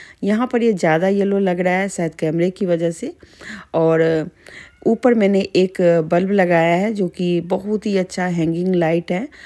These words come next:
और सिर्फ ये डाइनिंग टेबल की वजह से मैंने उसको लगाया। साथ में जो मेरे पास एक डेकोर पीस है, ऐसे लैंप जैसा, तो उसमें लैंप तो नहीं है, तो मैंने यहाँ पे स्ट्रिंग लाइट, अ, लेकर के इसके अंदर रख दिया। बस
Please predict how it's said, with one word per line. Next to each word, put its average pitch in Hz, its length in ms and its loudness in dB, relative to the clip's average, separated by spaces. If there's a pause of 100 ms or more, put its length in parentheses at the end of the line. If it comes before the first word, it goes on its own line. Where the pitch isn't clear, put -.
(340)
और 165 160 0
सिर्फ 247 320 -2
ये 214 100 2
डाइनिंग 175 400 2
टेबल 175 280 0
की 190 140 -6
वजह 175 200 2
से 170 160 -4
मैंने 170 220 0
उसको 170 260 -4
लगाया। 165 480 -2 (480)
साथ 202 280 0 (120)
में 226 120 0
जो 196 140 2
मेरे 190 220 2
पास 185 280 -2
एक 170 200 -6
डेकोर 180 380 0
पीस 175 340 -4
है, 175 200 0
ऐसे 170 200 -2
लैंप 170 400 0
जैसा, 165 400 -4
तो - 120 -8
उसमें 208 260 -2
लैंप 185 380 0
तो 220 80 -4
नहीं 214 260 -4
है, 294 160 -4 (460)
तो 190 80 2
मैंने 185 220 2
यहाँ 175 300 0
पे 190 140 0
स्ट्रिंग 202 280 -2
लाइट, 165 480 -2
अ, 170 80 2
लेकर 165 380 0
के 175 140 -4
इसके 170 220 -2
अंदर 160 260 0
रख 165 120 -2
दिया। 175 380 -6 (580)
बस 214 280 -4